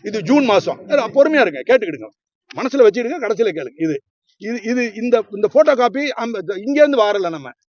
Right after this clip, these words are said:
நம்மளுக்கு கிடைச்ச சோர்ஸ்ல இருந்து தான் வந்திருக்கு. அதுக்கு அடுத்தது ஒரு போட்டோ இருக்கு. இது அமெரிக்கால எடுக்கப்பட்ட போட்டோ. இது ரெண்டும் எக்ஸாக்டா ஒண்ணா இருக்கு. அப்சல்யூட் பர்டிகுலர்ஸ்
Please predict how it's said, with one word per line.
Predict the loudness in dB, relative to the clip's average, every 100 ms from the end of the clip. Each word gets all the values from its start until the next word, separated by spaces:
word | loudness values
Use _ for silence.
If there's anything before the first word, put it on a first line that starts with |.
| _ _ _ _ _ -2
நம்மளுக்கு | 2 2 2 0
கிடைச்ச | 0 0 4
சோர்ஸ்ல | 4 4 2
இருந்து | 2 0
தான் | -4
வந்திருக்கு. | -6 -10 -6
அதுக்கு | -4 -2 -4
அடுத்தது | -4 -2 -2
ஒரு | -2
போட்டோ | -6 -8
இருக்கு. | -10 -18 -20 -20 -18 -6
இது | -2 0 -2 -2
அமெரிக்கால | 0 2 2 2 0
எடுக்கப்பட்ட | -4 -6 -8 -10
போட்டோ. | -12 -14 -2
இது | 2 2
ரெண்டும் | 0 -2 -4
எக்ஸாக்டா | -4 -4 -4 -4 -4 -6
ஒண்ணா | -6 -10
இருக்கு. | -12 -14 -18 -20 -18 -16 -18 -20 -20 -6
அப்சல்யூட் | -6 -4 -4 -2 -4
பர்டிகுலர்ஸ் | -6 -6 -8